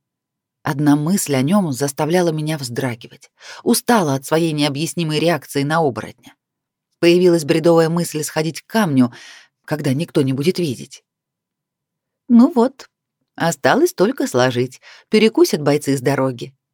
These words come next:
Довольно бухтела женщина, укрывая полотенцем котелок с мясом. Пахло оно восхитительно, уж я об этом позаботилась. Улыбнулась, считая, что у оборотней будет настоящее обжорство. Тут перекусом не пахло.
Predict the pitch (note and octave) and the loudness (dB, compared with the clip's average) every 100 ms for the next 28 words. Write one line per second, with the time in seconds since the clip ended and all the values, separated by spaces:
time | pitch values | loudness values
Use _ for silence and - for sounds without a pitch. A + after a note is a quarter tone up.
0 | _ _ _ _ _ - C#3+ D3+ D3 C#3 | _ _ _ _ _ -8 -4 -2 -2 -2
1 | C3+ B2+ D#3 D3 D3 A#3 A#3 C3 B2 - | -4 -4 -2 0 2 2 2 0 -2 -2
2 | C3+ D3 D#3+ D#3 D3+ D3 E3+ A3 - D3 | -4 -2 -2 -2 0 0 0 -2 -2 -4
3 | C#3+ D#3 E3 - - C3+ F2+ - - - | -2 0 -2 -4 -6 -6 -6 -10 -14 -16
4 | _ _ - _ F3 E3+ - E3+ D#3 D3+ | _ _ -20 _ 2 2 0 -2 -2 -2
5 | C3+ - - B2 A#2 A#2 A2+ A2+ A2 - | -4 -6 -10 -8 -8 -6 -6 -6 -6 -12
6 | - F3 F#3 C#3+ D3 F3+ E3+ D3 D#3 D#3 | -4 -2 0 -2 -2 0 4 2 2 -4
7 | F3 F3 G#2+ F2+ - - - - _ _ | -4 -4 -6 -12 -14 -20 -20 -20 _ _
8 | _ _ _ _ _ _ _ - E3+ D#3+ | _ _ _ _ _ _ _ -2 0 2
9 | C#3+ D#3 G3+ F3 - - - C#3 C#3+ C#3+ | 0 -4 -2 -2 -4 -10 -8 -4 -2 -2
10 | C3+ C#3 C3 D3 E3 D3 B2+ C3+ C3 C#3 | -2 -2 0 0 2 0 0 -4 -2 -4
11 | C3 C#3 C3+ - B2 E3 - D3+ - C#3+ | -4 -4 -4 0 0 0 -2 -2 -2 -4
12 | B2+ F#2 - - D#2+ - - - G3 G#3+ | -4 -6 -8 -8 -8 -8 -18 -4 0 2
13 | - B3+ B3+ F#3+ G3+ G#3 A3+ A#3 G#2 A#2 | 4 2 2 0 0 2 2 2 -4 -10
14 | - B2 | -16 -20